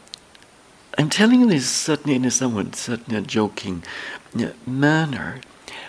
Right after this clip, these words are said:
but if you think of a child, now, most children assume that their parents are permanent.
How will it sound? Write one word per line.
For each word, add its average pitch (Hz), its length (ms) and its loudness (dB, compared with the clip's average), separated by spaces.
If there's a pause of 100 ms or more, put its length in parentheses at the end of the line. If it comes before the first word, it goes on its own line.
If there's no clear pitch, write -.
(100)
but 151 320 -2
if - 260 -4
you - 80 -2
think - 960 -2 (400)
of 135 160 -4
a 147 60 -4
child, - 720 -4 (800)
now, 147 280 -2 (600)
most 170 720 2
children 123 920 -4 (680)
assume 147 840 -2 (380)
that 127 200 -2
their 92 180 -4
parents 123 720 -6 (100)
are 95 320 -6 (2500)
permanent. - 640 -8